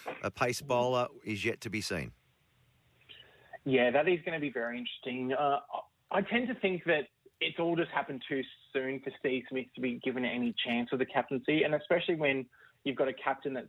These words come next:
Speaker 2: stepped down in these circumstances, that they're not gonna go back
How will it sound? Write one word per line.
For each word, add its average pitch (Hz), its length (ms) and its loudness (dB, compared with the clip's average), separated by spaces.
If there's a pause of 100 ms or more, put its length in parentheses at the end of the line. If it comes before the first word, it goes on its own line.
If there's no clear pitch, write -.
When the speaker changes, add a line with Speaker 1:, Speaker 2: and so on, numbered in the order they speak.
Speaker 2:
stepped 147 280 -4
down 127 400 -2
in 139 200 -2
these 123 200 -2 (120)
circumstances, 135 1040 0
that 127 200 2 (300)
they're 139 100 6
not 143 280 2
gonna 135 180 -2
go 131 160 4
back 135 200 0